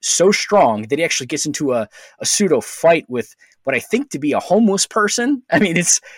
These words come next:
it's somebody who basically is this random stranger who's fighting him over this quarter or coin of some sort. And then security sees him from above on a higher floor and kinda shouts down at him. So Ross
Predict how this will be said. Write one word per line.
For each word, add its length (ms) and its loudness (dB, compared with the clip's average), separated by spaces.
it's 160 -2
somebody 460 2
who 160 -4
basically 560 -2
is 120 -4
this 180 -4
random 380 -6
stranger 840 -4
who's 160 -6
fighting 320 0
him 100 -4
over 180 -2
this 160 -6
quarter 500 -2
or 200 -8
coin 360 -4
of 80 -8
some 200 -8
sort. 400 -8
And 120 -2
then 120 0
security 600 -2
sees 320 -4
him 100 -6
from 180 -8
above 420 -2
on 60 -10
a 60 -8
higher 260 -4
floor 460 -4
and 100 -10
kinda 180 -2
shouts 420 -2
down 280 -2
at 100 -16
him. 260 -20
So 160 -2
Ross 440 2